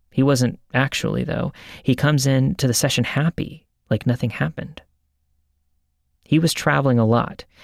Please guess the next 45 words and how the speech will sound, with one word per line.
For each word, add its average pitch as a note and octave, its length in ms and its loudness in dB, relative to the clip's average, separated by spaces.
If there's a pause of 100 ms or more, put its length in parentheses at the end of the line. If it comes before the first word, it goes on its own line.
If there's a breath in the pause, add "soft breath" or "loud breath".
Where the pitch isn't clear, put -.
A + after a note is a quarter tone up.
(200 loud breath)
and A#2 120 2
told C3 220 2
me A2+ 140 4
that - 160 -2
he - 120 0
would A2 140 2
be G#2+ 80 -6
gone A#2 240 0
for - 140 -6
three - 260 0
months B2+ 300 2
or A#2 80 0
so - 440 -6 (360 loud breath)
and B2+ 160 2
asked C3 280 -2
me C3 140 4
to - 140 -6
please C#3+ 420 0
come A#2+ 220 -2
see - 180 0
him A2 180 0
at - 120 -2
church. - 520 -2 (280)
I - 40 2
told D#3+ 240 2
him E3 140 4
I B2+ 140 2
would A#2 160 2
try - 480 0
just - 240 -6
to A2+ 80 -2
shut - 240 0
him A2+ 180 4
up B2 160 0
already. - 460 -6 (720 loud breath)
I C#3+ 80 4
didn't C#3+ 180 6
go, G#2+ 160 6
nor G#2+ 240 6
did G#2+ 160 2
I G#2 100 4
see D3 260 2
him G#2+ 360 -2
after A2+ 240 -4
that. - 340 -8